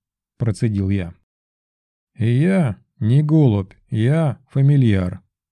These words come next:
гордо воскликнул Гаспар. Это трещание мне надоело. Минута пошла.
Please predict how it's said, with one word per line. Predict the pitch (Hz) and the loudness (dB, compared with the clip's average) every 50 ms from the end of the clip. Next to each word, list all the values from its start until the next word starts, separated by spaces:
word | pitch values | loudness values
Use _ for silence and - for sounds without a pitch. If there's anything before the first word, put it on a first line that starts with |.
| _ _ _ _ _ | _ _ _ _ _
гордо | 120 104 101 113 127 135 139 147 143 | -8 -4 -4 -2 -2 -2 0 0 0
воскликнул | 135 123 - - - 110 98 - 123 117 107 | 0 -2 -4 -4 -6 -6 -4 -2 -4 -4 -2
Гаспар. | 107 117 117 - - - 101 101 101 - _ _ _ _ _ _ _ _ _ _ _ _ _ _ | -2 -4 -4 -4 -8 -10 -10 -10 -10 -14 _ _ _ _ _ _ _ _ _ _ _ _ _ _
Это | 120 117 127 - 143 139 | -2 -2 0 0 0 -2
трещание | 151 143 143 135 - - 180 175 175 170 170 160 151 147 | 0 -2 -2 -2 -4 -4 -4 -2 -2 0 0 0 0 0
мне | 135 127 131 139 139 127 107 - - | 0 2 2 2 2 2 0 -2 -6
надоело. | - 113 113 113 110 110 110 107 104 101 98 92 95 98 95 - _ _ _ _ _ _ _ _ _ _ _ _ - | -4 -2 -2 0 0 0 0 2 2 0 0 -2 -4 -8 -10 -12 _ _ _ _ _ _ _ _ _ _ _ _ -2
Минута | 107 107 117 123 131 147 175 180 175 180 175 | 0 2 2 4 4 4 2 2 0 -2 -4
пошла. | 165 - 185 180 - - 170 160 151 127 101 90 90 | -2 -2 -4 -4 -4 -4 -2 -2 0 0 -2 -4 -8